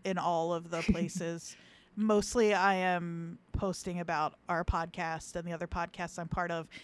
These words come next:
Speaker 1: And right now I'm in the middle of posting about a podcast I'm not part of,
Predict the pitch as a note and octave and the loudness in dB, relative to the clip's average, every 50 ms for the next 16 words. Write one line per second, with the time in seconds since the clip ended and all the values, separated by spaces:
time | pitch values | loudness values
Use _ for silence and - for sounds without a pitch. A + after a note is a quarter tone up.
0 | - - - - G#3 G#3+ G#3 B3 C4+ D4+ D4 - B3+ A#3+ G#3+ A3+ A3+ A3+ A3 A3 | -20 -12 -4 0 2 6 10 10 10 10 8 4 2 4 6 8 8 10 10 10
1 | G#3 G3+ G3 F3+ - G3+ G3+ G3 G3+ G3+ G3 G3+ G3 G3+ G3+ G3+ G3 F#3+ F#3+ - | 10 8 8 6 6 4 4 4 2 0 0 0 0 0 0 0 0 -2 -4 -4
2 | - A3 G3+ F3+ - - G#3+ F#3+ G3 F#3 G#3 F#3+ F#3 F#3 F#3 F3+ - - _ _ | -2 -2 -2 -2 -2 -4 -4 -4 -2 0 2 2 4 4 4 2 0 -4 _ _
3 | - G#3 - C4 A#3 G#3+ G#3 - A3+ G3+ - - G3+ G3 F#3 G3 F#3+ F#3 - - | -4 2 6 8 8 8 8 4 2 2 2 2 2 2 4 4 4 4 2 0
4 | G3+ F#3 F3+ F3+ F3 F3 F3+ F3+ - - | 2 2 2 4 2 2 2 0 -2 -8